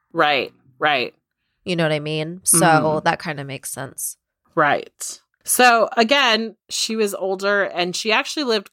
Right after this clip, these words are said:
Speaker 1: kind of, kind of, what the fuck is,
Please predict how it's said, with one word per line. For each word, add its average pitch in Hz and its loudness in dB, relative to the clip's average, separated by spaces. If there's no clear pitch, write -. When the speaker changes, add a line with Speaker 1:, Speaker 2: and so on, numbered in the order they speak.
Speaker 1:
kind 214 0
of, 196 0
kind 135 -2
of, 180 2
what - -20
the 185 -2
fuck - -8
is, - -12